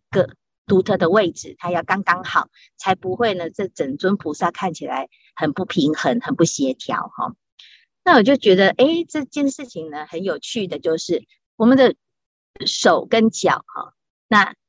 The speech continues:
就如果扩大来看啊，就是我们现在呢，哎，团队的合作，其实每一个人都是一只手，或者是一只脚，或者是一个眼睛。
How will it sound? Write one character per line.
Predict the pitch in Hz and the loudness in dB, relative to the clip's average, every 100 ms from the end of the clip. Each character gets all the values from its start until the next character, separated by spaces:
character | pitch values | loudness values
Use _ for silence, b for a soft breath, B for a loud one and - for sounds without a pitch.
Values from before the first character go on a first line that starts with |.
| _ | _
就 | - 226 - | 2 2 4
如 | 175 | 0
果 | 208 - | 0 -2
扩 | - 269 | 2 2
大 | 214 196 | 4 0
来 | 170 143 | 0 -6
看 | - 190 175 _ | -6 -4 -6 _
啊， | - - | -18 -10
就 | - | -6
是 | 196 202 - | -2 -2 -2
我 | 160 | -6
们 | 165 | -6
现 | - 180 | -4 -4
在 | 190 170 | -2 -4
呢， | 156 139 - _ _ _ _ | -4 -8 -8 _ _ _ _
哎， | 165 | -8
团 | - - 151 | -4 -2 0
队 | 196 208 | 2 0
的 | - | -2
合 | - 139 131 | -8 -8 -8
作， | - 175 - | 0 0 0
其 | - | -8
实 | 156 151 - | -10 -10 -6
每 | - 165 | -4 -4
一 | 226 | 2
个 | 262 | 4
人 | 160 139 | 4 -2
都 | - 156 | -2 0
是 | 156 170 156 - | 0 -4 -6 -6
一 | |
只 | 185 165 | -8 -6
手， | 160 - - _ _ _ | -6 -8 -12 _ _ _
或 | 240 | 0
者 | 170 | 0
是 | 143 | -2
一 | 190 | -4
只 | 196 190 | -4 -6
脚， | 170 175 143 - | -6 -6 -6 -6
或 | 202 | -6
者 | 170 - | -4 -4
是 | 175 | -2
一 | 165 | -2
个 | 165 - | -2 -2
眼 | 175 240 | -4 -4
睛。 | - 285 240 | -8 -8 -8